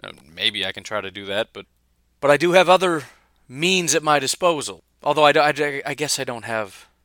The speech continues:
the authority to fire Mike. But I, I mean, I tell you right now, as soon as this game was, you know, halfway through the fourth quarter,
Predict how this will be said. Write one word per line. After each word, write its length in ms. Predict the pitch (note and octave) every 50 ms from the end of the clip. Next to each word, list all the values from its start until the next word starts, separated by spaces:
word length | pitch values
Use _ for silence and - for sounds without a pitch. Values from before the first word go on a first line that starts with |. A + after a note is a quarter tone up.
| _ _ _ _ _ _ _ _ _
the 80 | - A#2+
authority 380 | A2 - C3 B2 A#2+ A2 A2
to 60 | G#2 G#2
fire 280 | - - A#2 A2 G#2+
Mike. 280 | G#2 G#2 G#2+ G#2 G2 -
But 100 | - A#2
I, 220 | A#2+ B2 C3 C3 - -
I 80 | A#2+
mean, 260 | A#2 A2+ G#2+ G2+ F#2+ - _ _ _ _ _ _ _ _ _ _ _ _ _ _ _ _ _ -
I 80 | C#3
tell 140 | C3 - E3
you 120 | D#3 C#3+
right 180 | C#3 C#3 C3 C3
now, 220 | C3+ C3+ B2+ A2+
as 80 | G#2+ -
soon 200 | - D#3 D#3 D#3+
as 120 | D3 C3
this 140 | C#3+ C#3 A#2+
game 540 | A#2+ B2+ C3+ C#3 C#3 C3 B2 A#2 A2+ A2+ B2
was, 460 | - - B2+ A#2+ - - - - - - _ _ _ _ _ _ _ _ _ _ _ _ _ _ _ _ _ _ _ _ _ _ _ _
you 100 | B2+ A2+
know, 100 | G2 E2+
halfway 420 | - C3 C3 C3 B2+ - C#3+ C3
through 160 | - - C#3 A#2+
the 60 | A#2
fourth 340 | - - C3+ B2+ A#2 - -
quarter, 400 | - C#3 C#3 B2+ G#2+ G#2 G2+